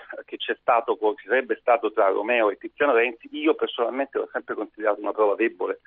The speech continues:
Da un punto di vista però tecnico, ripeto, secondo me quello che è accaduto ieri è talmente grave, è talmente eversivo,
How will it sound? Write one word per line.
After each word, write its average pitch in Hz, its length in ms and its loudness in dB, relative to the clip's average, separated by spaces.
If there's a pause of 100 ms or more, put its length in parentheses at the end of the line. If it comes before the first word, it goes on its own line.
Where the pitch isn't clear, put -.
(200)
Da 117 80 2
un 117 100 -2
punto - 260 -6
di 131 80 -10
vista - 260 -6
però 107 240 0
tecnico, 110 520 -2
ripeto, 107 580 -4 (380)
secondo 123 400 2
me 123 220 -2
quello 120 280 2
che - 100 0
è - 20 0
accaduto 117 380 -6
ieri 107 240 -4
è - 80 -20
talmente 131 460 -2
grave, 110 380 2
è - 60 -18
talmente 117 400 -4
eversivo, 113 680 -2